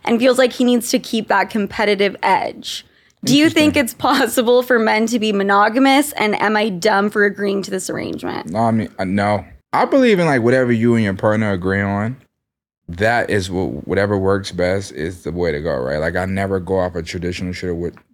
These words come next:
Speaker 2: your best friend is doing. Like, do what y'all think, right? But don't do it because he wants to do it.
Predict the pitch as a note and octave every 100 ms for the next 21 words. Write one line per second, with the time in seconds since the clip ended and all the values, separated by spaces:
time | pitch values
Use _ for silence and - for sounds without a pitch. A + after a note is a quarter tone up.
0 | _ _ - G2+ F#2 - D#2+ G2 - G2
1 | G2 G2 F#2+ F2 A#1+ F2+ F2+ A#2 B2 -
2 | E2 G2 G2+ D#2+ C2 C2 E2+ - G#2 G#2+
3 | C#4 A2+ C3+ C#3 G#2 F2 F2+ F#2+ E2 G#2
4 | G2 - - - - G1+ -